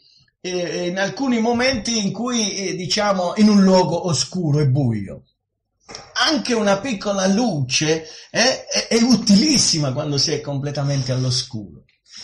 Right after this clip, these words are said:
Ebbene, la parola, noi sappiamo bene che la parola cos'è? È una lampada al nostro piede,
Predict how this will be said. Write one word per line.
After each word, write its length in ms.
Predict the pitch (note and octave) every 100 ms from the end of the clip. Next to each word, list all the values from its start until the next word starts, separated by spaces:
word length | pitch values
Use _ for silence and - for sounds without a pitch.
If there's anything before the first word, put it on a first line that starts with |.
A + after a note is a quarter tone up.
| - - -
Ebbene, 500 | A#3+ B3+ F#4 D#4 A3
la 220 | A#3+ -
parola, 760 | A#3+ A#3+ G3+ C#3+ B2+ C#3+ - -
noi 180 | G3 G3
sappiamo 460 | F#3 - G3 F#3
bene 380 | F3 G3 A3+ G3+
che 100 | E3
la 160 | F3 F#3
parola 340 | G3+ G#3 E3
cos'è? 320 | C3+ C#3+ C3
È 100 | -
una 260 | A#3 A#3 A#3
lampada 800 | B3 D#4+ F4 - - D#4 C4+ -
al 160 | E3+ F3
nostro 520 | G3+ A3+ - G3+ -
piede, 520 | A#3+ B3+ F3+ C#3 B2+